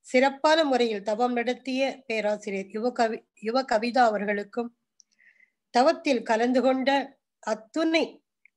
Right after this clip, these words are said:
அன்பு உள்ளங்களாகிய வேதாத்திரிய சந்தன மரங்களாகிய அத்துணை அன்பு உள்ளங்களுக்கும், வேதாத்திரிய பாடலை பாட இருக்கும் பேராசிரியர் கலா கோபிகா அம்மையார் அவர்களுக்கும்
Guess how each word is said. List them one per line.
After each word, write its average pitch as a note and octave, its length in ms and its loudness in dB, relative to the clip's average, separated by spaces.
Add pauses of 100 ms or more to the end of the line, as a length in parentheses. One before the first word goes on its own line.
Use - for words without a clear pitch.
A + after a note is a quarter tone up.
(420)
அன்பு A#3 480 0
உள்ளங்களாகிய B3 840 0 (1040)
வேதாத்திரிய C4+ 680 0
சந்தன A#3+ 440 -2
மரங்களாகிய A#3+ 960 -2 (160)
அத்துணை B3+ 560 -4
அன்பு G#3 460 -6
உள்ளங்களுக்கும், A3 680 -2 (1000)
வேதாத்திரிய C4+ 720 0
பாடலை G#3+ 460 0
பாட G#3+ 300 0
இருக்கும் A3 680 -6 (280)
பேராசிரியர் G3+ 600 -2
கலா G#3 300 0
கோபிகா A3 640 -2 (440)
அம்மையார் G3+ 480 0
அவர்களுக்கும் G#3+ 840 -4